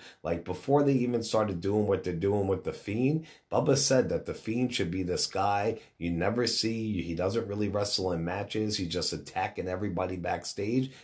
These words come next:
and they fear him, and you keep building it and building it, and then he can have the matches, what have you. W W E heard that, and that's exactly what they did. So Bubba Ray Dudley was talking about C M Punk returning at the Rumble.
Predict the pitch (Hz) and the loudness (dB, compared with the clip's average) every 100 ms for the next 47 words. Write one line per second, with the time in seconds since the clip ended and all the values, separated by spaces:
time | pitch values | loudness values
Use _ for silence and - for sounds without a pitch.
0 | - 87 85 80 - 123 127 98 76 73 | -6 -2 0 0 2 4 6 4 -2 -6
1 | 82 85 - 107 78 92 101 98 98 92 | -10 -10 -6 -6 -2 -2 -2 0 -2 -2
2 | 73 78 87 131 131 101 95 95 - - | -4 -4 2 4 4 2 0 -2 -6 -18
3 | - 80 92 113 117 104 98 90 82 85 | -8 -4 0 2 2 0 -2 -2 -2 0
4 | 85 82 85 73 - - 113 107 80 - | 0 -2 -4 -6 -6 -4 -4 -4 -8 -12
5 | - - - - 110 131 135 131 123 123 | -14 -20 -8 0 4 6 6 4 2 0
6 | 123 107 113 117 117 120 - 85 82 - | 0 2 2 2 0 -2 -4 -6 -4 -4
7 | 73 76 76 80 76 76 - - - 95 | -4 -4 -4 -6 -4 -6 -6 -14 -6 -4
8 | 92 - - - - - - 98 95 87 | -4 -6 -20 -20 -20 -18 0 6 6 6
9 | 120 135 123 123 110 98 101 98 87 85 | 4 4 6 4 4 2 2 0 0 -2
10 | - 95 98 87 82 80 - 104 104 92 | -2 -2 -2 0 0 0 0 0 2 2
11 | 87 - 95 90 87 85 95 90 85 76 | 0 -2 -4 -4 -8 -2 -2 0 0 -4
12 | - 71 80 101 87 - - | -6 -6 0 0 0 -6 -10